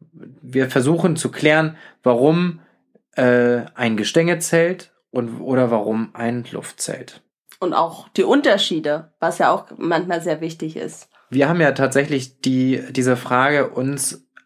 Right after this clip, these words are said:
Speaker 1: als wir angefangen haben, unser erstes Zelt zu kaufen, hat sich die Sch-, Frage bei uns nicht gestellt.
Speaker 2: Tatsächlich hatten wir auch nicht so auf dem Schirm, dass es Luftzelte gibt. Also in meiner Erinnerung gab es halt auch nur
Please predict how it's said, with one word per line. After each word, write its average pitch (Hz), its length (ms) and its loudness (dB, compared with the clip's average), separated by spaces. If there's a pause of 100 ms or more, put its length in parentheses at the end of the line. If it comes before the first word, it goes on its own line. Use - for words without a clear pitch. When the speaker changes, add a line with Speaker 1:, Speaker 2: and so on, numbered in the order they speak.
(180)
Speaker 1:
als 123 260 -2
wir - 160 0
angefangen 160 560 -2
haben, 113 380 2
unser 120 500 0
erstes 147 460 -2
Zelt 107 320 0
zu 113 100 -4
kaufen, 120 580 -2 (800)
hat 131 340 -4
sich 135 280 -2
die 127 120 2
Sch-, - 200 -2
Frage 127 480 0
bei 123 140 0
uns 165 540 -4
nicht 127 360 -4
gestellt. 107 600 -2 (300)
Speaker 2:
Tatsächlich 202 540 -2
hatten 208 200 0
wir 196 100 2
auch 202 60 2
nicht 196 160 -2
so 190 80 0
auf 190 120 2
dem 180 120 -2
Schirm, 220 440 0
dass 160 160 -2
es 156 220 -8
Luftzelte 156 600 -4
gibt. 180 260 -12
Also 196 180 2
in 190 140 0
meiner 226 260 4
Erinnerung 226 760 2
gab 202 220 0
es 220 160 -6
halt 185 220 0
auch 185 180 -2
nur 247 460 2